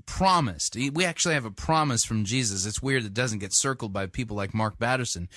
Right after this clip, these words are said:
It says, "In this life you will have suffering."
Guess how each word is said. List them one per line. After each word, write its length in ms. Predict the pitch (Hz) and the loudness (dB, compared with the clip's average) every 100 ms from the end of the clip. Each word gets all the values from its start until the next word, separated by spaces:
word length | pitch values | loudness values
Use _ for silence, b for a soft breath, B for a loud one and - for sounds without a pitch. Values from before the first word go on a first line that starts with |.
| B B | B B
It 80 | 123 | 2
says, 260 | - 139 - | 4 2 2
"In 220 | 202 196 | 2 2
this 200 | 175 - | 4 4
life 260 | 156 151 131 | 4 0 0
you 120 | 143 | -2
will 160 | 143 | 0
have 240 | 131 123 107 | 2 2 4
suffering." 1000 | - - 180 170 - 110 95 80 65 | 4 4 4 0 0 -2 -2 -4 -10